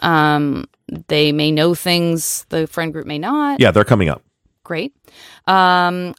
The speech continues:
Speaker 1: Lore has been working on a timeline. Uh, awesome, awesome, awesome, Lore. You're great. Um, but, uh, in Claire's interview, the, there's a, the mention of someone named Mike who sold weed to Becky and Claire.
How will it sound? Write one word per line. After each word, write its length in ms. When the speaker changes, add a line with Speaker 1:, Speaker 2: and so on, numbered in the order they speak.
Speaker 1:
Lore 720
has 300
been 140
working 260
on 80
a 60
timeline. 720
Uh, 420
awesome, 420
awesome, 320
awesome, 300
Lore. 160
You're 80
great. 280
Um, 480
but, 320
uh, 360
in 200
Claire's 360
interview, 600
the, 600
there's 160
a, 160
the 140
mention 340
of 80
someone 240
named 220
Mike 420
who 360
sold 540
weed 520
to 180
Becky 360
and 160
Claire. 540